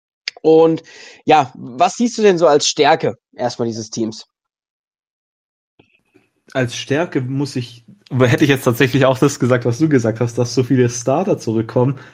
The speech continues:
Speaker 2: Das ist wirklich eigentlich schon fast absurd. Ich glaub, dass, äh,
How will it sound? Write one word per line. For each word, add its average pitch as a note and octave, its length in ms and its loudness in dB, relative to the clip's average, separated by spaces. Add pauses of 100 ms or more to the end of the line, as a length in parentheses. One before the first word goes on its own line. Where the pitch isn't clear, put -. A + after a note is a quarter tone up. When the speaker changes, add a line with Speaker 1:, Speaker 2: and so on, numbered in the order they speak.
Speaker 2:
Das A#2+ 160 -2
ist A2+ 60 -2
wirklich C3+ 280 2
eigentlich B2+ 220 0
schon A#2 160 0
fast - 340 -4
absurd. C3+ 520 2 (1300)
Ich - 200 0
glaub, E3 560 2 (200)
dass, C3 760 -4
äh, A#2+ 420 2